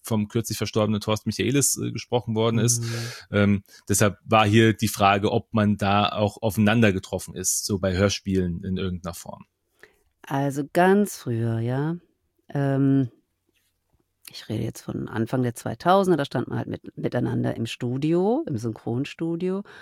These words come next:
Speaker 2: Und mittlerweile auch, äh, äh, und in, im gleichen, äh, in dem Zusammenhang auch in der, äh,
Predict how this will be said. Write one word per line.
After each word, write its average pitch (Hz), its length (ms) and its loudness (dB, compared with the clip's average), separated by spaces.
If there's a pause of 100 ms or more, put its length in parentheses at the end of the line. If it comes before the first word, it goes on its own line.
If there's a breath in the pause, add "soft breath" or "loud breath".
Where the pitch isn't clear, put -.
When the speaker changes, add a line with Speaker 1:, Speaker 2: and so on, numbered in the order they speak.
(340 loud breath)
Speaker 2:
Und 156 160 6
mittlerweile 135 720 4
auch, 131 520 0
äh, 156 480 0
äh, - 920 -2
und 170 200 6
in, 147 240 4
im 147 120 4
gleichen, 143 680 6
äh, 135 420 0 (1080 soft breath)
in 147 120 4
dem 147 140 8
Zusammenhang 139 640 6
auch 147 420 6
in 175 280 4
der, 175 640 8
äh, 160 1080 4